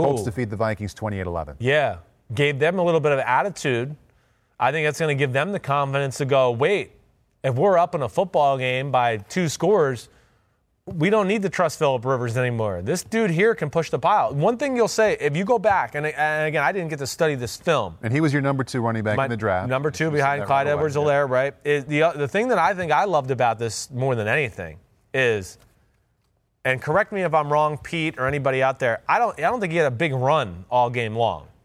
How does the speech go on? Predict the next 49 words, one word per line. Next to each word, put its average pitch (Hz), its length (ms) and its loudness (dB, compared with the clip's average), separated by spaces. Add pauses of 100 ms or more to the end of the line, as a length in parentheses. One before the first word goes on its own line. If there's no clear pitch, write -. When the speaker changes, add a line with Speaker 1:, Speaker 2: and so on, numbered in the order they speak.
Speaker 1:
It - 40 -14
was 120 140 -4
more, 131 260 0 (140)
you 110 140 -4
know, 95 100 -10
ham 131 320 -4
and 123 100 -2
Speaker 2:
That's 160 220 2
Speaker 1:
eggs, - 60 0
Speaker 2:
what 170 100 0
I 160 100 0
Speaker 1:
just 165 100 -4
Speaker 2:
mean. 208 120 0
It 202 60 2
Speaker 1:
kind 151 100 2
Speaker 2:
was 110 100 0
Speaker 1:
of 139 40 4
Speaker 2:
a 135 80 2
lot 165 160 4
of 123 100 -2
Speaker 1:
workmanlike, 120 200 0
Speaker 2:
five 160 360 2
Speaker 1:
yeah. 107 140 0
Speaker 2:
and 98 40 0
six 160 720 0
and 110 240 -2 (140)
Speaker 1:
And 127 80 -12
think 185 120 0
Speaker 2:
just 190 80 2
Speaker 1:
about 160 120 4
him 170 60 0
at 175 60 2
Speaker 2:
pushing 185 220 -2
the 160 80 0
Speaker 1:
Wisconsin, 185 400 2
Speaker 2:
pile. 143 140 2
Speaker 1:
he 107 40 0
would 117 100 0
have, 117 240 0
like, 104 160 -4
fifteen-yard 107 760 -4
runs 107 360 -2
every 101 300 -4
other 87 160 -6
run. 107 180 0
Speaker 2:
I 139 120 4
Speaker 1:
So, 139 60 -6
Speaker 2:
know. 147 360 2
Speaker 1:
yeah. 139 180 -4